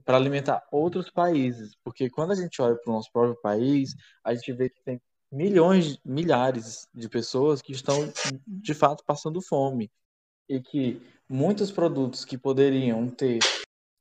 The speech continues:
é, uma, uma produção nacional, uma produção que enriquecesse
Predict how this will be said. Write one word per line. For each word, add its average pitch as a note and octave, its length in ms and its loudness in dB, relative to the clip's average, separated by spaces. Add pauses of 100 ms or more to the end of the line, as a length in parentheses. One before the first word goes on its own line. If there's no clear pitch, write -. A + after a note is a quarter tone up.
é, B2 400 0
uma, A#2+ 380 -2
uma B2 240 -6
produção B2 460 -6
nacional, B2+ 600 -2
uma A#2+ 160 -6
produção A#2+ 500 -6
que B2 320 -6 (400)
enriquecesse C#3+ 880 -2